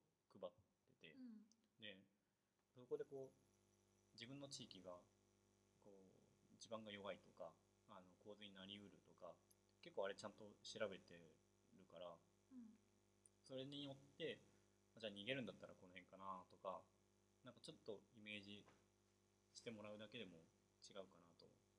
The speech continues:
Speaker 1: 思うし、
Speaker 2: うん。
Speaker 1: あとは、なんだろうね。ちょっ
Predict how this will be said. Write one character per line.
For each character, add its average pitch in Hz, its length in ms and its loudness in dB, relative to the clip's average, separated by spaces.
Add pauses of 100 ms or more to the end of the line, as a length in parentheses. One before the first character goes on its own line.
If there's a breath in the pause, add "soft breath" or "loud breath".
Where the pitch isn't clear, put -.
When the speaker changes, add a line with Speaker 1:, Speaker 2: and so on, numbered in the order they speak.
Speaker 1:
思 101 180 -10
う - 80 -10
し、 - 300 -10 (220)
Speaker 2:
う - 20 -10
ん。 220 240 -12 (1200)
Speaker 1:
あ 123 160 -14
と 127 120 -8
は、 92 120 2 (320)
な 110 80 -16
ん 113 60 -12
だ 104 80 -10
ろ - 80 -16
う - 0 -
ね。 - 80 -20 (4000)
ち - 100 -10
ょ - 20 -4
っ - 20 -8